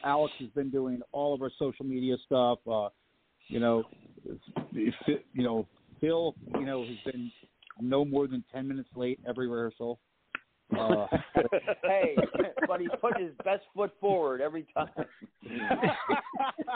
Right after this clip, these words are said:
Speaker 1: And I'm just talking about Phil, Phil is always on the scene and always, Phil is always on the scene and always making contact, always making contact and dropping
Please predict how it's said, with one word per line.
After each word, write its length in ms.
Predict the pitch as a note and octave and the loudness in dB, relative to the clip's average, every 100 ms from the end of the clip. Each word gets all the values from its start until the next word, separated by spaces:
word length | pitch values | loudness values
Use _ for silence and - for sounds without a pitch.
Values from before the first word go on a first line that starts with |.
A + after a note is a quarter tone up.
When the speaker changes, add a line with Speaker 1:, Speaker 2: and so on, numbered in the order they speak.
| - F#4 A#3+ A3 A3+ - A#3+ F#3+ | -6 -4 -2 -2 -2 -4 -2 -2
Speaker 1:
And 100 | F3+ | -2
I'm 180 | F3+ | -4
just 100 | - | -4
talking 240 | - E4 D3+ | -2 -2 -2
about 300 | E3+ - A4 E3 - - - - - - | 0 2 0 0 -4 -6 -8 -2 -2 2
Phil, 340 | - A3+ - C#3 | 2 2 0 0
Phil 200 | A#3 B3 | 0 0
is 80 | G#3 G2+ | -2 0
always 320 | F3+ G3+ - | 2 4 2
on 240 | F#3+ G#3 - - | 2 -2 -2 -4
the 60 | A3 | -6
scene 160 | E3 E3 | -6 -6
and 200 | E3+ D3 - | -6 -4 2
always, 380 | D#3+ F#3 F#3+ F3+ - - F3 _ - - | 4 4 2 0 -8 -6 -6 _ -8 -4
Phil 160 | - G3 | 2 2
is 60 | F3 D#3 | 2 0
always 240 | E3+ F3+ | 0 0
on 120 | F3+ | -2
the 80 | D#3+ - | -4 -4
scene 120 | D#3 | -4
and 120 | D3 | 0
always 220 | D3+ D#3 B2+ | 2 2 0
making 240 | D3+ C#3 B2 | 0 -2 -4
contact, 520 | C#3+ C3+ C#3 C3 C3 _ - - - - - | -2 -4 -4 -4 -4 _ -20 -16 -14 -8 0
always 360 | E3 F#3 F3+ D#3+ | 4 4 0 -4
making 240 | D3 C#3+ | -8 -8
contact 520 | C3 C#3 C3 C#3 C3+ - - | -8 -6 -6 -6 -6 -8 -16
and 200 | B2+ A#2+ - _ - _ _ - _ A2+ | -10 -8 -10 _ -20 _ _ -20 _ -2
dropping 340 | D3 D3 D3 | 0 0 -4